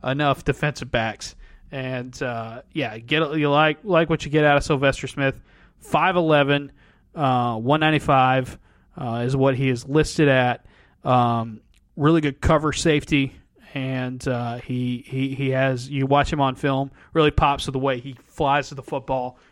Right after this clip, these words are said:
both attacking it in the air and also coming through with some tackles. So a good piece, a good piece back there. Terrence Love, the four-star from Langston Hughes, is also a highly rated safety in this class. You look at Auburn, you know,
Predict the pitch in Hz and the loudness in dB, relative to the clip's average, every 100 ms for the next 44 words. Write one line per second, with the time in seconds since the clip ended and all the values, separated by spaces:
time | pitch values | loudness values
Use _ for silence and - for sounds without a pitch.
0 | _ 147 - 147 170 147 147 151 143 143 | _ -8 -6 -6 -2 -2 -2 -2 0 -2
1 | 131 120 123 123 135 123 - 131 139 131 | -4 -6 -4 -4 -4 -4 -8 -8 -8 -8
2 | 120 135 127 123 - - _ 151 143 139 | -8 -6 -4 -6 -10 -20 _ -6 -6 -2
3 | 139 143 165 123 117 196 214 - 180 160 | -2 2 0 0 4 4 4 2 2 0
4 | - - 135 170 - 160 - 147 139 156 | -6 -10 -6 -4 -2 -2 0 0 0 0
5 | 147 - 143 - 135 147 151 - _ _ | 0 0 -2 -4 0 2 2 -2 _ _
6 | _ - - 156 151 - 156 135 131 120 | _ -16 -4 0 0 2 0 0 -4 -6
7 | 123 123 107 156 180 165 131 107 - 151 | -8 -8 -10 -4 -4 -4 -8 -12 -8 -6
8 | - 175 156 - 151 139 143 147 139 151 | 0 2 2 -2 -8 -4 0 0 2 0
9 | 143 151 143 147 139 135 - 139 135 131 | -2 -2 -4 -4 -4 -6 0 2 2 -2
10 | - _ _ _ _ 143 147 156 139 139 | -8 _ _ _ _ 0 4 4 4 4
11 | 139 135 - _ _ - 135 123 117 | 2 -2 -8 _ _ -8 -4 -4 -6